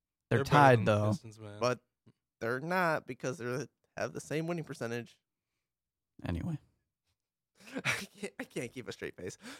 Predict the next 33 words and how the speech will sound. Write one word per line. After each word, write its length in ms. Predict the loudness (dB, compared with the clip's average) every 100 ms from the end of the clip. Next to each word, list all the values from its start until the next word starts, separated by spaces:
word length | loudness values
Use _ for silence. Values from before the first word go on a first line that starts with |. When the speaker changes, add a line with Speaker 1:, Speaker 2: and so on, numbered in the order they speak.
| 8
Speaker 3:
Um, 280 | 12 12 10
Speaker 1:
Exactly. 500 | 4 -2 -2 -10 -8 -10 -12 0 6
Speaker 3:
but 100 | 8
anyways, 580 | 10 8 8 6 4 -4 _ _ _ _ _ _ _ _ _ 0
um, 460 | 4 8 8 6 -2 _ _ _ _
as 200 | 8 8
of 80 | 10
right 160 | 10 10
now, 240 | 10 10
the 80 | 8
Pistons 400 | 6 2 2 4
are 140 | 6
a 40 | 6
game 220 | 4 2
and 60 | 4
a 20 |
half 320 | 6 6 6 -2 -4
above. 480 | 6 10 10 10 2 -20 _ _ _ _ _ _ _ _ _ _
Is 140 | -4
it 140 | -4 -2
Orlando? 540 | -2 -2 0 0 0 2
Yeah, 160 | 4
Orlando's 400 | 6 6 6 4
nine. 300 | 2 0 -2
So 100 | -2
they're 120 | -2
a 20 | 0
game 180 | 0
and 80 | 2
a 20 |
half 120 | 2 2
above 260 | 4 4
Orlando, 540 | 4 0 2 2 2